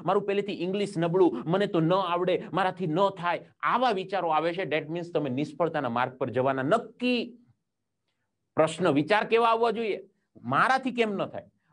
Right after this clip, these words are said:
ભલે તમને આવડે છે, નથી આવડતું, એ કોઈ મુદ્દો નથી, પણ મારાથી કેમ ન થાય એવા પ્રશ્ન કરવા જોઈએ. અને બિલીમોરા ઇન્ટરનેશનલ સ્કૂલ પરિવારના તો દીકરાઓમાં આ પ્રશ્ન થવો જ જોઈએ કે હું કેમ ન કરી શકું, મારા કેમ એકાઉન્ટમાં સો માંથી સો ન આવે? આવતી એક્ઝામમાં હું સાબિત કરીને બતાવીશ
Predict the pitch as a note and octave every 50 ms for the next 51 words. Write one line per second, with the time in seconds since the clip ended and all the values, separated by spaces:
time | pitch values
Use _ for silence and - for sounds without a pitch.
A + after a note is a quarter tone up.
0 | _ - E3 A3+ B3+ B3 C4 B3 A#3 - - D3 - A#3+ - G#3+ G#3 G3 G#3 G#3
1 | G#3 G#3+ G3+ - A#2+ C3 D#3+ E3 F#3 G3+ G3+ F#3+ G3 G3+ G3 - G#3+ G#3+ F#3+ -
2 | - _ - E3 E3 F#3 F3 D#3+ D3+ D#3+ D3+ D#3 F#3+ F#3+ F#3+ F#3 - C3 - _
3 | _ _ _ - A#2+ A#2 A#2 B2+ C#3 C#3 - - C3 - - A#3+ B3 A3+ G3 E3
4 | B2 F#2+ - F#2+ - - - - - D#3+ E3 C#3+ - - A2+ G#2+ - A2 G2+ F2
5 | G#2+ F#2 F2+ F2+ F2 E2+ E2+ E2 - - - E3+ D#3 E3 F3 D#3 B2 C3 D#3+ G3+
6 | A#3+ C4 B3+ A#3 A#3 A3+ G#3 G3+ G3 G3+ G3+ G3+ G3+ G3 - G3+ F#3 - - E3+
7 | F3+ F3+ F3 D#3 D3+ D3+ D3+ D#3+ D#3 D3+ D#3 D#3+ D#3 D#3+ D3 C3+ C#3 C#3 D#3+ D#3
8 | D3+ D#3 D3+ D3+ D#3 D3 C#3+ D3 - - D3 - - E3 D3+ - - - A3 A#3+
9 | C4 C4+ A#3 D3+ C3+ F3+ F3+ E3+ C3+ - - - - - - F3 C#3+ - - A#2
10 | C#3+ G#3 A#3+ A#3+ B3 B3+ B3 B3 A#3+ A#3 A#3 A3+ G3+ G3+ - - B2 - - -
11 | _ _ _ _ _ _ _ _ _ _ _ - A#2+ B2+ C#3+ F3 A#3 B3 - C4
12 | B3+ A#3+ A#3+ A#3+ A#3+ A#3 A3+ A3+ A3+ A3+ G#3+ - G#3+ G#3 G#3 G3+ G3+ G3+ F#3+ -
13 | F#3 F3 D#3 D3+ D3 C3 A2+ F#2+ - - _ _ _ _ _ - C#3+ D#3 D#3 D#3+
14 | F3 D#3+ C#3+ B2 A#2+ D3+ D#3+ F3 F3+ F3 D#3 - - - B2+ B2 C#3 C#3 C#3 -
15 | - A2 G#2 G2 F#2 F2 F#2+ - - F2 E2+ E2